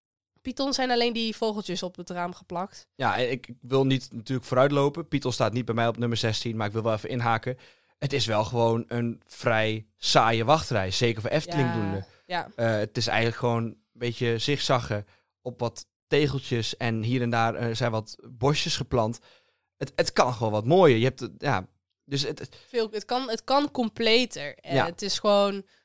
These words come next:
Speaker 1: ja, gewoon wachten. En naast je kan je kijken naar een picknickveld als er mensen overheen zitten liggen te rollenbollen. Ehm, en aan de andere kant heb je de achtbaan, waar altijd gillende mensen zitten.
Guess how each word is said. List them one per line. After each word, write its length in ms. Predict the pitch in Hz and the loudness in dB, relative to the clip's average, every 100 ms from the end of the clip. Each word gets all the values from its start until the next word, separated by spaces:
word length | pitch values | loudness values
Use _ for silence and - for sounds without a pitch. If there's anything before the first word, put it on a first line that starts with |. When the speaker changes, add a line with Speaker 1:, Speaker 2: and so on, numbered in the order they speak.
| _ | _
Speaker 1:
ja, 200 | - 180 151 _ | -6 -6 -6 _
gewoon 320 | 190 190 185 | -4 -4 2
wachten. 540 | 190 202 - 202 190 185 | 2 2 0 0 0 -2
En 140 | 202 | -2
naast 320 | 196 196 208 - | 0 0 -2 -6
je 100 | 185 | -4
kan 140 | 202 | -4
je 60 | 190 | -2
kijken 240 | 202 202 | -2 -2
naar 100 | 190 | -4
een 100 | 190 | -2
picknickveld 600 | 262 262 247 - 247 262 | -4 -4 -4 2 2 2
als 120 | 247 | 0
er 60 | 233 | -2
mensen 220 | 226 226 | -4 -2
overheen 240 | 214 214 220 | -4 -2 -2
zitten 140 | 220 214 | -2 -4
liggen 180 | 214 226 | -2 -2
te 60 | |
rollenbollen. 560 | 202 208 196 196 196 202 - _ _ _ | 0 0 0 -2 -2 -6 -14 _ _ _
Ehm, 440 | 202 196 196 190 190 _ _ | -2 2 2 2 -2 _ _
en 240 | - 196 185 | -2 0 2
aan 80 | 190 | 0
de 60 | |
andere 180 | 190 196 | -2 -4
kant 140 | 196 185 | -6 -6
heb 140 | 175 | -6
je 60 | 196 | -4
de 60 | |
achtbaan, 640 | 180 202 - 151 190 214 196 | -4 -4 -6 -6 -8 -12 -10
waar 260 | 170 151 - | -8 -6 -8
altijd 300 | 165 165 - | -8 -8 -10
gillende 300 | 175 165 160 | -10 -8 -8
mensen 300 | 160 - 180 | -8 -10 -10
zitten. 300 | 175 214 | -10 -12